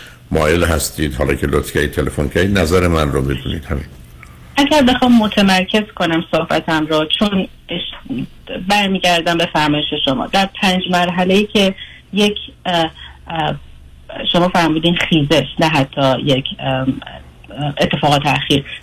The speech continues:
Speaker 2: ولی در یک، گفت فرمودین شش مرحله هست تا خیزش تبدیل به یک انقلاب بشه. من تمرکزم فعلاً رو مرحله پنجه، چون همینطور که خودتون گفتین، ببخشید اسامی خاطرم نیست، اما مرحله چهار وقتی بود که یک جرقه ایجاد بشه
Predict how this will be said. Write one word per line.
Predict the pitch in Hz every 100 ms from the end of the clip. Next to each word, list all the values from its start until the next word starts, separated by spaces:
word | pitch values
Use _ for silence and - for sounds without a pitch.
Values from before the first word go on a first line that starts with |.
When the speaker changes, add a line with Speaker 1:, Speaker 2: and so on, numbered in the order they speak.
| -
Speaker 2:
ولی | 247
در | 240 240
یک، | 262 - - 214
گفت | 240 247
فرمودین | 233 233 240 254 247 - - -
شش | 269 240
مرحله | 214 175 175 175
هست | 175 147 -
تا | 180 190 -
خیزش | 151 160 160 -
تبدیل | 156 147 160
به | 165
یک | 147 -
انقلاب | 156 143 135 131 -
بشه. | - - - - - -
من | 262 277
تمرکزم | 269 226 202 202 226 214 202 196
فعلاً | 185 165
رو | 160 160
مرحله | 151 147 143 151 151
پنجه، | - 151 139 - -
چون | 202
همینطور | 226 226 208 190
که | 190
خودتون | 190 170 - 156
گفتین، | 156 156 - 165 156 - - -
ببخشید | 190 170 - -
اسامی | 180 180 180 196
خاطرم | - 165 190 175 165
نیست، | 151 -
اما | 185 190
مرحله | 185 165 170 165 165 -
چهار | 160 180 185 196 185
وقتی | 185 - 190
بود | 180 175
که | -
یک | 185 190
جرقه | - 170 156 147 -
ایجاد | 165 139 143 135 -
بشه | 135 - -